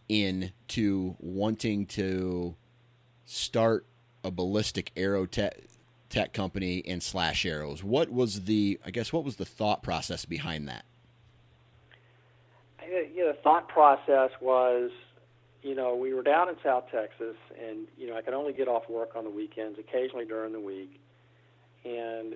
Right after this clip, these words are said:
Speaker 2: we had lots of professional hunters come through there. When I say professionals, a lot of hunting clubs, a lot of folks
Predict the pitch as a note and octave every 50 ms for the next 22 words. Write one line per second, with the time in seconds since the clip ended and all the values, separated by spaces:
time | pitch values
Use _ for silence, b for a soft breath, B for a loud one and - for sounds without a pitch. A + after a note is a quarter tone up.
0 | - - B2+ C3 C3 B2+ C3 B2 A2+ A2+ A2+ A2+ A#2+ B2+ C3 C#3 D3 D3 C#3+ C#3+
1 | - - - - - C3 - - B2+ A#2+ - - B2 A#2+ - - A#2 A2 G#2 A#2+
2 | A2+ G#2+ F#2 F#2 - - A2 F#2+ F#2 - G#2 F#2+ F#2+ G2 G2+ A2 B2 C3 - C3+
3 | B2+ - B2+ - - A2+ G#2+ G#2 - A2 G2+ G2+ G2 G#2 G#2 A2 A2+ A2+ G#2+ -
4 | B2 A#2 A2+ A2+ A2+ A2 - B2 A2+ A2+ A2 A2 G#2+ G#2 - G#2 G2+ G#2 G#2 G2+
5 | - - A2+ A2 G#2 G2+